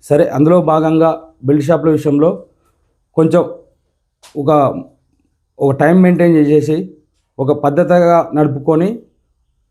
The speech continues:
వాళ్ళ జీవనోపాధి కూడా కొంచెం దానికి అలవాటు పడ్డోళ్ళు ఉన్నారు. కాబట్టి వారి జీవనోపాధి వాళ్ళ పొట్ట మీద కొట్టకుండా వారికి ఒక మార్గదర్శకాలు ఉంటే మేము సంపూర్ణంగా మద్దతు ఉంటది మాది. మేము ఎలాంటి ఎవరిని మేము డిస్టర్బ్ చేయదలుచుకోలేము అలాంటి విషయంలో.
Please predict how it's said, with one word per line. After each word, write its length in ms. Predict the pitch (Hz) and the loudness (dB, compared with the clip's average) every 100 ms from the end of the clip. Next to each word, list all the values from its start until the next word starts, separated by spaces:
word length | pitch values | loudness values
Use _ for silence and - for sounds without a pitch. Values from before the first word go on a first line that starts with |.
| _ _ 98 | _ _ -4
వాళ్ళ 280 | 135 156 | 0 2
జీవనోపాధి 720 | 156 127 185 196 196 185 185 180 | 2 2 2 4 2 2 2 2
కూడా 220 | 175 180 | 2 0
కొంచెం 320 | 156 156 160 | 0 -2 0
దానికి 220 | 147 151 | 0 2
అలవాటు 220 | 147 165 160 | 0 0 0
పడ్డోళ్ళు 320 | 151 151 151 | 0 2 2
ఉన్నారు. 200 | 147 143 | 2 2
కాబట్టి 420 | 135 131 127 165 196 _ _ _ 135 | 0 -2 -6 -8 -14 _ _ _ -2
వారి 160 | 143 131 | 0 2
జీవనోపాధి 580 | 151 175 185 175 156 175 | 2 2 2 0 -2 -2
వాళ్ళ 260 | 170 156 | 0 0
పొట్ట 240 | 156 - 156 | 0 -2 -2
మీద 160 | 165 165 147 - _ _ | 0 2 0 -4 _ _
కొట్టకుండా 440 | 156 156 139 135 156 202 - _ _ | -8 -2 0 0 -2 -4 -14 _ _
వారికి 200 | 139 147 | 0 0
ఒక 100 | 156 | 0
మార్గదర్శకాలు 720 | 147 131 147 165 160 - 156 147 | 0 2 2 2 0 -2 -2 -2
ఉంటే 220 | 139 175 214 - _ - | -2 -6 -10 -14 _ -10
మేము 100 | 135 | -6
సంపూర్ణంగా 420 | 147 147 170 170 | -4 0 0 2
మద్దతు 340 | 160 147 135 147 | 0 -2 0 0
ఉంటది 300 | 143 143 180 | 0 0 0
మాది. 380 | 135 139 185 214 _ _ _ - | 0 0 -2 -6 _ _ _ -2
మేము 220 | 147 143 | 2 2
ఎలాంటి 280 | 139 160 160 | 2 2 2
ఎవరిని 320 | 156 151 151 | 2 2 0
మేము 320 | 143 135 131 | 0 -2 -2
డిస్టర్బ్ 300 | 127 131 135 | -2 -4 -2
చేయదలుచుకోలేము 640 | 135 131 123 - 127 123 120 | -2 -2 -4 -4 -6 -4 -4
అలాంటి 260 | 127 123 | -4 -4
విషయంలో. 420 | 120 127 127 175 | -8 -6 -2 -2